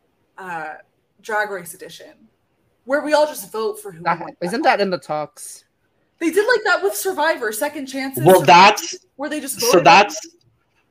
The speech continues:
Speaker 3: That's technically how All Stars One was cast.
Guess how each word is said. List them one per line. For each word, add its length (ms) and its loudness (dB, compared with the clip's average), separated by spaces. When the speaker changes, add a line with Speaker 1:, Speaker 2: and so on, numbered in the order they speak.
Speaker 3:
That's 340 6
technically 680 0
how 460 6
All 220 2
Stars 340 -2
One 320 -4
was 160 -10
cast. 720 -14